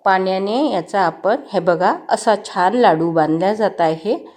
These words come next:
मोहन आपलं परफेक्ट झालं आहे. हे प्रमाण योग्य आहे.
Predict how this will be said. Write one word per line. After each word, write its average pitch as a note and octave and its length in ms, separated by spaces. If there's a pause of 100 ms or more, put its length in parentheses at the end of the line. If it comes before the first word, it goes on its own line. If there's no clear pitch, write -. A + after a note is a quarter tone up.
(280)
मोहन G3 360
आपलं F3+ 400
परफेक्ट - 760
झालं D#3 220
आहे. - 420 (580)
हे A3+ 80
प्रमाण G3+ 540
योग्य F#3+ 500
आहे. A#3+ 480